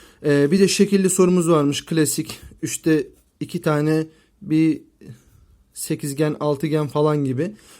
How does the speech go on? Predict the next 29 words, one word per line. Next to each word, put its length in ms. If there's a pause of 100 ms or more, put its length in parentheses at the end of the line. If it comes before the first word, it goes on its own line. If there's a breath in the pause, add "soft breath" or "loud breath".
İçinde 300
sayılar 420
yazıyormuş. 580 (260 soft breath)
Onun 260
cevabı 480
da 260 (140)
üçgen 460 (100)
ikiymiş. 800 (340 loud breath)
Bu 60
arada 180
bu 40
söylediğim 340
cevaplar, 600 (100)
e, 840
kesin 320
cevaplar 400
değildir 220
arkadaşlar. 580 (300 soft breath)
Öğrenebildiğim 500
kadarıyla 600 (640 soft breath)
bu 120
cevapları 720 (160)
buldum. 520
Size 240
aktarıyorum. 640 (720 soft breath)
Ee, 440
daha 200
sonra 260
kutucuklu 720